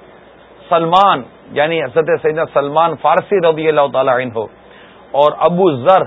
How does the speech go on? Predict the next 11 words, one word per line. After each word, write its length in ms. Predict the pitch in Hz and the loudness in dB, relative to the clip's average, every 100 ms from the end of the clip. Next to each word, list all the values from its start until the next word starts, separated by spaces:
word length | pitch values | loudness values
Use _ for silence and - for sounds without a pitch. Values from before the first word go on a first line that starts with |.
| - - - - - - - | -4 -20 -20 -20 -20 -18 -2
اور 240 | 165 165 | 2 2
مقداد 1200 | 139 131 180 - 143 123 147 180 170 - - - | 0 -2 -4 -2 -6 -2 4 6 4 2 -12 -6
رضی 280 | 131 165 170 | -4 0 -2
اللہ 320 | 147 151 143 139 | 0 -2 -2 0
تعالی 320 | 135 143 180 202 - - - - - - - - | 0 2 0 0 -8 -20 -20 -20 -20 -20 -20 -8
عنہما۔ 440 | 170 175 135 127 107 - - - - - - - - | -4 -4 -4 -4 -4 -6 -20 -20 -20 -20 -20 -6 2
ساتھ 260 | 185 202 | 2 4
ہی 60 | 226 | 2
ایک 180 | 208 202 | 2 2
اور 220 | 220 202 | 2 2
مزید 560 | 175 175 185 - - | 0 -2 -4 -8 -6